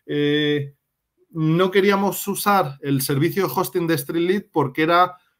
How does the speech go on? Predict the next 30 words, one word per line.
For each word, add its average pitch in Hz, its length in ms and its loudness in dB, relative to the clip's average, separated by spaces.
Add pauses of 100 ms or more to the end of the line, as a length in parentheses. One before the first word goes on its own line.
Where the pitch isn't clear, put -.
(140)
Eh, 139 460 2
digamos, 165 760 0
eh, 143 340 -2
bastante, 156 1200 -2
eh, 120 560 -12 (200)
eh, 120 240 -8
bastante 156 420 0
hecho 180 180 2
a 185 40 0
medida. 139 500 0 (380)
Nosotros 156 360 -2
queremos 175 320 2
ver 180 120 2
un 185 140 -2
proceso, 165 640 -4 (360)
eh, 139 220 2
más 156 320 6
completo 160 460 0
y 160 60 4
más 156 200 0
genérico. 127 640 -2 (320)
Es 131 140 -2
decir, 131 140 -2
nosotros 135 300 -4
lo 147 200 0
ejecuta-, 151 520 -6
lo 135 280 0
vamos 143 260 -2
a, 143 460 -2
eh, - 640 -20